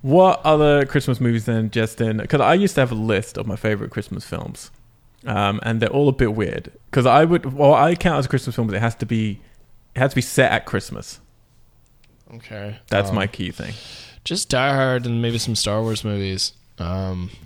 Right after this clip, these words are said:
Speaker 1: I think Star Wars is set at Christmas? Or you just see that as a Christmas movie
Speaker 2: Well,
Speaker 1: because
Speaker 2: I mean,
Speaker 1: funny?
Speaker 2: Empire Strikes Back takes place in the snow, and it's, you
Speaker 1: Yeah.
Speaker 2: know, and the gift is learning who his papa is.
Speaker 1: But is it co-, well, that's true.
Speaker 2: Yeah.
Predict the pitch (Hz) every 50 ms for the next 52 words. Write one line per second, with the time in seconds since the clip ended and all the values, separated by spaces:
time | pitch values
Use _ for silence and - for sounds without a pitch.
0 | - - - - 190 175 - - 104 98 131 175 226 - 208 - - 139 165 -
1 | - - 127 - - 285 330 - - - - _ _ - - - - - - -
2 | _ _ _ _ _ _ _ _ _ - - 127 127 120 127 120 - 127 113 104
3 | - 107 110 - 113 - 123 107 - 113 98 - 113 107 196 214 220 202 180 -
4 | 185 190 208 202 196 190 180 175 - _ - 190 185 202 185 165 - - 147 135
5 | 127 - - 151 151 143 131 - - - 139 - - 139 135 131 - 127 113 110
6 | 110 - - 131 127 123 113 107 101 101 98 - - 220 - 196 202 202 - 98
7 | 185 185 185 180 180 180 - 135 127 123 117 107 107 120 - _ _ _ - 147
8 | 139 143 139 135 - 156 165 170 - - _ _ - - - 147 143 135 139 139
9 | 135 131 139 143 143 131 123 123 - 151 151 156 143 - - 180 190 - 160 135
10 | 117 107 104 110 - - - - _ _ _ - - - 120 143 151 147 147 -
11 | - - 120 120 117 113 110 110 104 123 117 113 - - - 92 98 - - 117
12 | 107 -